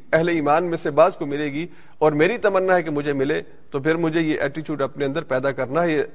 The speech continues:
یہ، یہ مجھے اپنے اندر صلاحیت پیدا کرنی ہے۔ اس کے بعد پھر اللہ نے دوسری صفت بیان فرمائی، "والذین هُمْ عن اللغو معرضون"، اور یہ اہل ایمان وہ ہیں کہ جو لغویات سے پرہیز کرتے ہیں۔ اور لغو کیا ہے؟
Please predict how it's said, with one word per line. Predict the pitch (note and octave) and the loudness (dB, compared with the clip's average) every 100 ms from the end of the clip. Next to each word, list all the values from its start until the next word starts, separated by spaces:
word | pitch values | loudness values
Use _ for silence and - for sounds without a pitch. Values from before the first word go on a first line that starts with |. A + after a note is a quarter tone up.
| - - | -10 -4
یہ، | C#3 D3 | 0 2
یہ | C#3+ D3 | 2 2
مجھے | E3 E3 D#3+ | 0 2 2
اپنے | D#3+ D#3+ | 2 -2
اندر | E3+ | -2
صلاحیت | - C#3 C3+ D#3 D3+ | -2 0 0 0 -2
پیدا | C3+ C3 | -2 -2
کرنی | C3 A#2+ C3 B2 | -4 -6 -6 -6
ہے۔ | - - - - - - | -8 -16 -18 -18 -10 -2
اس | B3 - | 0 4
کے | F#3+ | 6
بعد | F#3+ F#3 | 6 4
پھر | G3 | 0
اللہ | C#3+ F3+ F#3 | -2 0 0
نے | F3 | 0
دوسری | F3+ F3 F#3+ | -4 -4 -2
صفت | F3+ D3+ | -2 0
بیان | C#3 C#3+ | 2 2
فرمائی، | D3+ C3+ C3+ F3+ - - - - | 0 -2 -2 -2 -6 -16 -18 0
"والذین | D3+ A3 G3+ F3 G3 G3 | 4 4 4 0 0 0
هُمْ | F3 A3 | 2 2
عن | E3+ E3 | 0 0
اللغو | D#3+ D3+ D3 F3+ | 0 0 0 0
معرضون"، | D#3 C3+ C3+ C3 C#3 B2 - - - - - | 2 0 0 -2 -4 -4 -10 -18 -18 -2 4
اور | G3+ | 4
یہ | A3+ | 4
اہل | A3+ G#3+ | 2 4
ایمان | G#3+ F3+ F3 G3 E3+ | 2 2 2 0 0
وہ | G3 | 0
ہیں | F#3+ | 0
کہ | F#3+ | 0
جو | E3+ E3+ | 0 0
لغویات | D3+ C#3+ C#3+ C#3+ D#3 E3 | 0 -2 2 4 4 2
سے | F3+ | -6
پرہیز | D#3+ C3 C3 - | -4 -4 -4 -6
کرتے | C3 B2+ | -10 -8
ہیں۔ | B2+ - - - - - - - - | -10 -12 -16 -18 -18 -18 -18 -2 8
اور | F3+ F#3 - | 8 8 0
لغو | D#3+ A#3 A3+ F3 | 2 2 0 -4
کیا | F3 E3 B2+ | 2 2 2
ہے؟ | G#2+ | -4